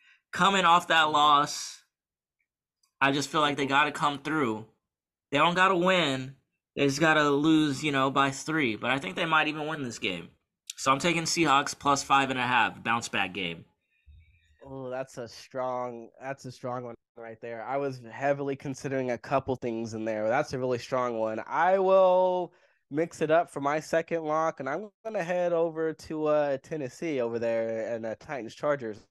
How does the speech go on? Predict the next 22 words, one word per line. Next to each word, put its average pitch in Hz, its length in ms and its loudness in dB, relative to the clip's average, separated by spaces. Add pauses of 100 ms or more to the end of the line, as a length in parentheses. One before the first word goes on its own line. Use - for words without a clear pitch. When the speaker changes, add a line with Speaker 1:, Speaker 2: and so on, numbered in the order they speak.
Speaker 2:
I 117 100 -10
got 135 200 -4
the 131 80 -10
Titans 131 340 -8
on 110 60 -12
the 101 80 -10
spread 135 280 -8
there, 104 140 -6
plus 113 260 -12
three. 110 260 -14 (720)
Speaker 1:
Ooh, 120 800 2 (100)
I 123 100 2
do 247 180 4
like 160 300 4
that. 95 220 -2
Like, 104 260 0
come 156 160 0
on, 98 360 2
that's 127 240 0
disrespect. 120 800 -2
Home 139 440 0
underdogs, 151 920 2